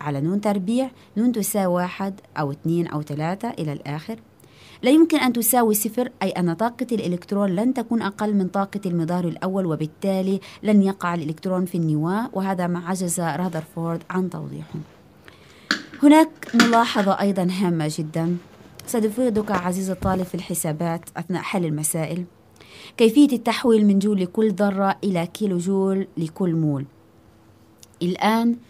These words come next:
من جول إلى، من جول لكل ذرة إلى كيلو جول على مول. من جول إلى كيلو جول، أي من وحدة صغيرة إلى وحدة كبيرة، سنقسم على ألف. نأتي الآن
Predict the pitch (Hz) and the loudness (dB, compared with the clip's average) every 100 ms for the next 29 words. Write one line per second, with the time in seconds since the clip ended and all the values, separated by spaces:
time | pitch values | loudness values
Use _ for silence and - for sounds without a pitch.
0 | - - 196 190 175 208 214 214 - 202 | -18 -2 2 4 2 2 2 0 -2 -4
1 | 185 185 185 - - 185 175 208 226 220 | -2 -2 -4 -4 0 2 2 0 0 0
2 | 165 - 202 208 156 147 156 147 - - | -4 -2 0 0 -4 -6 -8 -10 -14 -20
3 | - - 233 202 180 - 208 175 165 190 | -10 -2 2 2 2 -2 0 0 0 0
4 | 196 196 202 156 156 147 143 147 - - | 0 -2 -6 -6 -4 -4 -6 -8 -12 -20
5 | - - - - 220 233 208 269 294 285 | -20 -20 -12 0 4 6 6 4 6 4
6 | - 226 196 196 254 233 208 196 170 156 | 2 0 2 0 0 2 2 2 0 -2
7 | 156 - - 196 196 196 214 - 208 202 | -4 -12 -4 2 4 2 0 0 0 0
8 | 196 180 196 180 170 170 196 190 190 185 | -2 -2 -2 -2 -2 -2 -2 -4 -4 -2
9 | 202 196 202 170 165 190 196 - 190 196 | 0 0 0 -2 -4 -2 -2 0 0 0
10 | 190 - - 160 151 - 127 143 - - | -2 -6 -6 -4 -4 -6 -10 -8 -10 -10
11 | - - - - - - - - - 269 | -14 -16 -6 -4 -4 -6 -12 -12 0 0
12 | - 262 220 214 240 240 240 240 | 0 -2 0 2 2 2 2 2